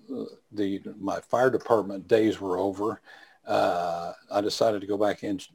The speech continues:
to engineering because although I just wasn't crazy about being a fireman, uh, to tell you the truth, and because the fires were kinda cool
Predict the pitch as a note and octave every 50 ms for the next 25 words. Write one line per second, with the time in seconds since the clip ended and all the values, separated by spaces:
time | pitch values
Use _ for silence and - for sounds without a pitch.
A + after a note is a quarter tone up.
0 | _ _ _ _ - G#2 G2+ A2 A2+ G2 - - G#2+ A2+ A2+ A2+ G#2 F2 - -
1 | - - G2 F2+ - - G#2+ A2+ A2 A2 G2+ F#2 - - - A#2 A#2 A2 - -
2 | - _ _ _ - A#2+ G2 F#2+ G2+ - - - - A#2+ A#2+ B2+ A2+ - G#2 F#2+
3 | - - G2 D#2 - F2 G#2 G#2 G#2 F#2+ - - - - G2+ G#2 G2+ - - -
4 | - - - _ _ _ - - - - _ _ _ _ - - G2 F#2+ F#2 F2+
5 | D#2 D#2 - - - G#2+ G2+ G2 E2 E2 E2 - - E2+ E2+ F2 F2 - - -
6 | - - - - F#2 F2+ F2 F2 E2 E2 G2 F#2 - - A#2+ G#2 F#2+ F#2 F#2+ -
7 | - - - - _ _ _ _ _ _ _ _ - F#2 - - C3+ D3+ D3 C3
8 | A2 G2+ - G#2 G2 - - - A2+ - - - _ _ _ _ _ _ _ _
9 | _ - - C3 A2+ G#2 G2+ F#2+ - -